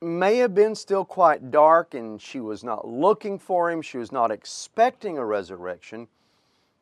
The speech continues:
And she turned to speak to Jesus once she did recognize him in verse sixteen. So he, they did not recognize him at first, but they recognized him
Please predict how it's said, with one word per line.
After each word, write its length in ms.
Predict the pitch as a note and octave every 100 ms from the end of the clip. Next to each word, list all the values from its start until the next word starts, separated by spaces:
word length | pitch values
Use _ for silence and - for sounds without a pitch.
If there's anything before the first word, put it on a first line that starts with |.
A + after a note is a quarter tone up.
| -
And 120 | D3
she 140 | - C3+
turned 320 | F#3 G3 D#3
to 40 |
speak 460 | - - - C#4+ -
to 100 | D3
Jesus 640 | G#2 A2+ G#2 G2 D3 - _ _ _ _ _ _ _ _
once 260 | B2 D#3+ -
she 200 | - D#3
did 180 | E3+ F#3
recognize 580 | D3+ - A3+ B2+ A#2+
him 80 | C#3+
in 80 | F#3
verse 240 | G3 B3
sixteen. 520 | - D3+ - G#2+ F2+ _ _ _ _ _ _ _ _ _ _ _ _
So 400 | - E3+ C#3+ B2 _ _ _ _
he, 160 | D3 D#3
they 200 | D#3 D3+
did 180 | D3+ D3+
not 240 | C#4+ D4+
recognize 760 | D3 E3+ C4 B3 E3 D#3+ C#3+ B2+
him 100 | B2+
at 100 | A2
first, 720 | _ - - C4+ C#3 D#3+ -
but 140 | D3+
they 140 | D3 D#3
recognized 800 | C3 B2 B2 E3 C3 A2+ A2+ G#2+
him 280 | C3 C3+ C#3